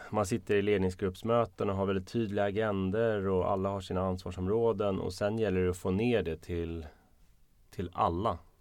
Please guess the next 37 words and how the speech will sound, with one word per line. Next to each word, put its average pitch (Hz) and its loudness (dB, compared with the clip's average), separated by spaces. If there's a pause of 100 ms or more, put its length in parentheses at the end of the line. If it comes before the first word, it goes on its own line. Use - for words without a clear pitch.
i 95 -4
bolaget 98 -2
så - -14
att - -12
alla 92 -6
känner 90 -4
och 85 -8
får 92 -4
samma 82 -4
information 87 -6
så - -12
att - -16
man 85 -2
har 87 -4
insikt. - -6
Och 92 -8
det 98 -2 (220)
är 82 -4
väldigt, 82 -2
väldigt 80 -6
svårt. - -6
Men 95 -2
vi, 131 0 (1120)
vi 127 4
jobbar 127 8
med, 107 6
ehm, 98 4 (180)
vi 107 -2
har 110 2
en 104 -4
väldigt 117 2
tydlig, 98 0
eh, 92 2
den 98 -2
här 87 -4
förändringsplanen 110 0
då, 135 -4